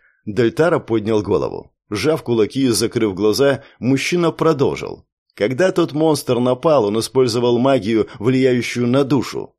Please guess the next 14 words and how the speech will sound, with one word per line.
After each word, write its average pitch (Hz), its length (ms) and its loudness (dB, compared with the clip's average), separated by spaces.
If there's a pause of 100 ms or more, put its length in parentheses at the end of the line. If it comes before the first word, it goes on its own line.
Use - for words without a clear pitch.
(120)
Целью 156 580 2
стал 143 380 2
я». 139 440 -2 (800)
«Так». 104 680 2 (400)
Теперь 127 320 -2
становилось 160 580 0
немного 151 380 0
понятнее, 123 580 0
почему 135 420 0
авантюрист 117 640 0 (200)
старается 123 520 0
поскорее 135 520 2
убраться 139 480 2
отсюда. 107 540 -4